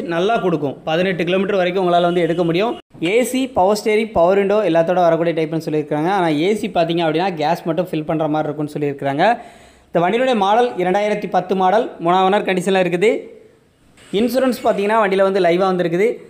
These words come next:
இந்த வண்டியோட பாடி அவுட்லைன் எப்படி இருக்கு அப்படின்னு சொல்லிட்டு பாருங்க. அடுத்து நம்ம வண்டியில இன்டீரியர் அப்பியரன்ஸ் எப்படி இருக்கு அப்படின்னு சொல்லி காமிக்கிறாங்க. இன்டீரியர் வியூ பாருங்க, நாலு விண்டோஸுமே பவர் விண்டோஸ் வரும், பவர் ஸ்டீரிங் வரும், central lock with remote key இருக்குது. ஃப்ரண்ட் டேஷ்போர்டோட அப்பியரன்ஸ்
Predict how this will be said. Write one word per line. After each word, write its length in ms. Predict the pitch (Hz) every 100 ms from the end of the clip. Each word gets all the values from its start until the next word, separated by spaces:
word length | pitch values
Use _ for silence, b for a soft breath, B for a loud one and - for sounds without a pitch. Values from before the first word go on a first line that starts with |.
| B
இந்த 120 | - 151
வண்டியோட 300 | 180 202 226 165
பாடி 200 | 170 202 214
அவுட்லைன் 340 | 190 190 196 165
எப்படி 200 | 165 180
இருக்கு 160 | 170
அப்படின்னு 200 | 165 160
சொல்லிட்டு 220 | 165 160 160
பாருங்க. 180 | 160 208
அடுத்து 260 | 175 180 196
நம்ம 200 | 196 185
வண்டியில 260 | 175 196 175
இன்டீரியர் 400 | 165 214 220 185
அப்பியரன்ஸ் 340 | 160 170 165 170
எப்படி 160 | 156 160
இருக்கு 140 | 156
அப்படின்னு 180 | 151 147
சொல்லி 140 | 156 151
காமிக்கிறாங்க. 380 | 147 147 147 196 220 B B B B _ _ _ _ _ _ _ _ _ - _ _ _ _ _ - 165
இன்டீரியர் 380 | 185 233 220 185
வியூ 120 | 196 165
பாருங்க, 220 | 156 143 143
நாலு 200 | 160 226 220
விண்டோஸுமே 360 | 208 208 220 220
பவர் 180 | 185 180
விண்டோஸ் 260 | 180 190 180
வரும், 220 | 165 220 - B B B -
பவர் 220 | 180 208
ஸ்டீரிங் 280 | 208 220 202
வரும், 200 | 180 208 - - - -
central 260 | - 190 220
lock 100 | 226 202 202
with 160 | - -
remote 220 | 180 185 185
key 100 | 190 185
இருக்குது. 260 | 165 175 226 226
ஃப்ரண்ட் 220 | 185 180
டேஷ்போர்டோட 420 | 175 185 214 196 175
அப்பியரன்ஸ் 300 | 170 170